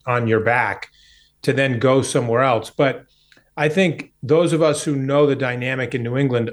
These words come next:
understand why Tom went there or why he left. And I think what's amazing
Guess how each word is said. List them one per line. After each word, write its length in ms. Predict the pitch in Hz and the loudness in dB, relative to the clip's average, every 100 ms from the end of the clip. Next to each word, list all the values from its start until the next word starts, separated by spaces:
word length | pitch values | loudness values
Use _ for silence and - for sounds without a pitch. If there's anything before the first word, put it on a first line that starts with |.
| - | -2
understand 840 | 139 131 - - 135 135 123 107 | 0 0 -2 -4 -2 0 -2 -2
why 340 | 107 123 123 | 0 2 0
Tom 600 | 117 - 131 120 113 107 - _ _ _ _ | -2 -6 -4 -4 -4 -8 -14 _ _ _ _
went 260 | 131 156 - | -2 0 0
there 420 | 107 113 127 - _ _ _ _ _ | 0 0 -4 -10 _ _ _ _ _
or 160 | 127 | 0
why 260 | 120 131 131 | 2 2 2
he 140 | 117 | 0
left. 540 | 113 120 123 98 - - _ | 0 0 0 -4 -12 -20 _
And 160 | 131 | -2
I 120 | 127 127 | 0 2
think 220 | 143 139 | 0 2
what's 180 | 135 127 | 0 0
amazing 680 | 113 131 170 120 104 95 | -2 0 0 0 -6 -8